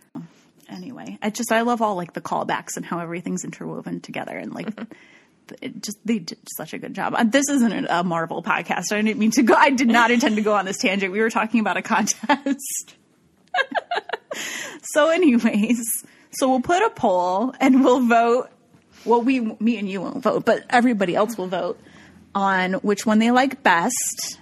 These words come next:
Speaker 2: And I guess there's no way to prevent you from voting for your own, so.
Speaker 1: No. Well, you
Speaker 2: Um,
Speaker 1: know which one you <laughs> came up with.
Speaker 2: Right.
Speaker 1: <laughs>
Speaker 2: Um, in the event of a tie, uh, I guess we'll just put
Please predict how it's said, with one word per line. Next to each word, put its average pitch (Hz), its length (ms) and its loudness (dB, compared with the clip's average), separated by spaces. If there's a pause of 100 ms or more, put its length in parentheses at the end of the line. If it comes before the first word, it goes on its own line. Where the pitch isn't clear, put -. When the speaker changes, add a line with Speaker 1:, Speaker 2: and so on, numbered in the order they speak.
(100)
Speaker 2:
And 196 140 -2
I 202 80 -4
guess 208 200 -4
there's 208 160 -2
no 208 120 0
way 220 120 2
to 208 100 0
prevent 208 320 0
you 208 80 -2
from 196 180 -6
voting 196 300 -4
for 202 120 -10
your 185 200 -4
own, 185 320 -4
so. 165 400 -8 (1000)
Speaker 1:
No. 247 380 -10 (140)
Well, 208 300 0
you 247 80 -2
Speaker 2:
Um, 233 80 0
Speaker 1:
know 214 140 -2
which 226 200 -6
one 214 160 -4
you 214 240 -4 (180)
<laughs> 226 360 -2 (160)
came 240 260 2
up - 140 0
with. 220 80 4
Speaker 2:
Right. 196 400 2
Speaker 1:
<laughs> - 200 -6 (400)
Speaker 2:
Um, 208 440 4 (460)
in 247 140 8
the 269 140 6
event 233 340 4
of 233 160 0
a 190 80 0
tie, 214 640 -4 (1300)
uh, 190 380 2 (400)
I - 120 -2
guess 202 180 -2
we'll 202 100 0
just - 220 -8
put - 240 0